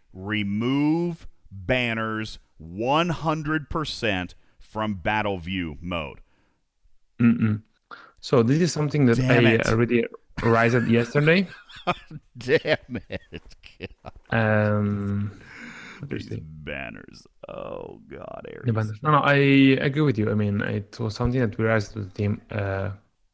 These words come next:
Speaker 2: the moment that I've seen that this feature were, were going live.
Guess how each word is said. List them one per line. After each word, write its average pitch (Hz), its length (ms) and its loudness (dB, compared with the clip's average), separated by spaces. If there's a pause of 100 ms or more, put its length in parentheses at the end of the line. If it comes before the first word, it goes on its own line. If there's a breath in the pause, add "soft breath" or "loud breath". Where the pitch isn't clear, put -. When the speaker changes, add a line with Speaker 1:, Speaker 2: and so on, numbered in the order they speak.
(640)
Speaker 2:
the 107 140 4
moment 104 300 2
that 98 180 -4
I've 95 160 -6
seen 92 420 -6
that 92 200 -14
this - 160 -12
feature 101 280 -6
were, - 220 -6 (120)
were 107 160 -8
going 101 220 -2
live. 104 200 -8